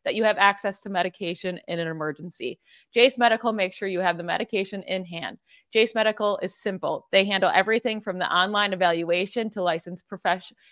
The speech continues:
pharmacy medication delivery and ongoing consultation and care. Don't get caught unprepared. Save more than three hundred and sixty dollars by getting these life-saving antibiotics with Jase Medical, plus an additional twenty dollars off by using code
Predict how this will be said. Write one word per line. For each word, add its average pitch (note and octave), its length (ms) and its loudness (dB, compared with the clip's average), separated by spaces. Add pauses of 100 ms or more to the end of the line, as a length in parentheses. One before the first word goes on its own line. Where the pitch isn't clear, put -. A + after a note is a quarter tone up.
(120)
pharmacy A#3+ 480 6
medication G#3+ 400 2 (300)
delivery G3 480 0
and F#3 100 0
ongoing F3+ 540 0
consultation F3 840 -8
and E3 100 -16
care. D#3+ 360 -4 (340)
Don't G#3+ 180 2
get B3+ 200 2
caught A3 320 8
unprepared. F#3+ 560 -2 (340)
Save B3 240 6
more B3 220 2
than A3 120 -6
three A3 220 -4
hundred B3 280 -4
and G#3 120 -8
sixty A#3 380 -6
dollars F3 420 4
by F#3 140 0
getting F#3+ 280 -2
these F#3 220 -4
life-saving F#3+ 840 0
antibiotics E3 680 -2
with F3 160 -8
Jase F3+ 300 -6
Medical, F3+ 520 0 (320)
plus C#4 300 6
an C4+ 60 -2
additional A3 460 -4
twenty A3 420 -4
dollars G3+ 340 2
off F3 260 4
by E3 80 2
using F#3 400 -4
code F#3+ 340 2